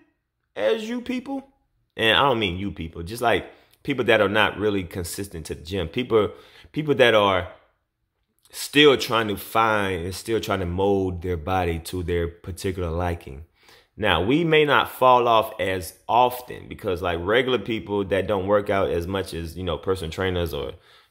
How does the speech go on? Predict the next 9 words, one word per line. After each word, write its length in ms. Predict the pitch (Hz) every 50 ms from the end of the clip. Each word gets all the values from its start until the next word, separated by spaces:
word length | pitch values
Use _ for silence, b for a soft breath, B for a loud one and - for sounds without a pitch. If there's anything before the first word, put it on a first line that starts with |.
| b _ -
you 180 | - 82 87
know, 160 | 80 65 50 -
bodybuilders 680 | 71 92 92 95 95 92 90 95 98 92 95 92 87
or 160 | 95 90 -
whatever 260 | - - 92 95 98 92
the 80 | 80
case 240 | - 95 90 90 -
may 100 | 87 87
be, 360 | 87 90 92 90 87 87 b